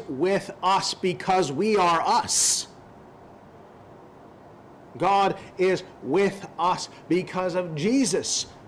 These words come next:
being with us, now and forever.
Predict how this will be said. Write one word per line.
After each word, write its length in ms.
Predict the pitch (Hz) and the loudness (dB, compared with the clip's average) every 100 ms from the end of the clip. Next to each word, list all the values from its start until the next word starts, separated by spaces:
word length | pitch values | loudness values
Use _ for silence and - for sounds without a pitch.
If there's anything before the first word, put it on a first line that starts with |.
| - | -2
being 480 | 175 170 160 135 113 - - - | 2 2 2 0 -4 -10 -20 -8
with 500 | 139 165 143 - 143 | -2 0 0 -4 -6
us, 320 | 135 110 - 151 | -4 -4 -4 -4
now 400 | 180 220 254 220 | 0 4 4 2
and 320 | 190 185 151 | 0 0 -2
forever. 680 | - 156 - 220 202 113 | 0 0 0 0 -2 -4